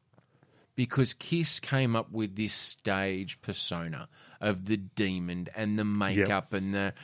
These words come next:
Speaker 1: and the big fucking platform shoes and the spikes and the axe as the, as the guitar and
Speaker 2: Yep,
Speaker 1: all that
Speaker 2: they
Speaker 1: kind of
Speaker 2: gave
Speaker 1: stuff.
Speaker 2: birth to it.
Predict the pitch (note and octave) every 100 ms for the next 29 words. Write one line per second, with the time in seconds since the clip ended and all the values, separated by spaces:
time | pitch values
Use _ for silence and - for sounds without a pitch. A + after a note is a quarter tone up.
0 | - - G2+ G#2+ A2 F#2 B2+ A#2 - C3
1 | A#2 A#2+ - B2 - - A#2+ A2 - A#2+
2 | A#2 A2+ A2 A2+ G#2+ - A#2 A2 G#2+ -
3 | B2 A#2 A#2 A2 A2+ - B2 G#2+ A2+ G#2
4 | - A#2 G#2 G#2+ G#2+ G#2 G2 G2+ A#2+ A#2
5 | A2 A#2 G2+ G2+ G2+ G2 G2